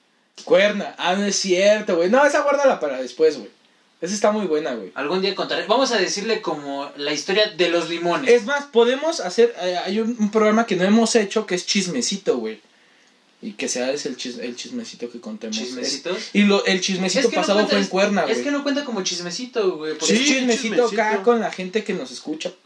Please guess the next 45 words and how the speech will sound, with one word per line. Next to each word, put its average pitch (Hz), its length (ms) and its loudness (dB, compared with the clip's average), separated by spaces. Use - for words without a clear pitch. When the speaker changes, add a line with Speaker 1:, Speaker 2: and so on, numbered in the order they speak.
Speaker 1:
pendejo. - 460 -18
Speaker 2:
No, 254 180 -2
Speaker 3:
Sí. - 40 0
Speaker 2:
pues 156 140 4
sería 180 240 2
como, 131 360 -6
como, 123 400 -12
como 127 200 -10
historia, 139 600 -6
la 117 80 -10
historia 165 360 -2
de 131 100 -6
los 123 180 -6
limones, 135 440 -6
Speaker 1:
Así 196 240 2
Speaker 2:
¿no? 196 60 6
Speaker 1:
le 220 120 6
pusimos, 196 680 0
güey. 156 120 6
Te 135 60 0
Speaker 3:
Chismecito. 131 520 0
Speaker 1:
callas, 170 360 2
güey. 135 140 -6
Ya 156 140 2
está 196 160 2
el 208 80 0
formato, 175 640 2
güey. 110 140 -8
Speaker 2:
Ah, 180 160 -8
está 190 160 -6
bien, 180 240 -6
pero 147 120 -4
Speaker 1:
No - 60 4
lo 190 40 2
Speaker 2:
no. - 60 -4
Speaker 1:
podemos 175 380 6
cambiar. 185 420 -2
Speaker 2:
Sí, 247 80 -8
güey, 262 120 -8
ya. - 460 -20
Speaker 1:
Tama, - 440 -18
verga. - 140 -20
Speaker 2:
¿Pero 117 200 -14
qué 139 100 -14
otra? 127 260 -16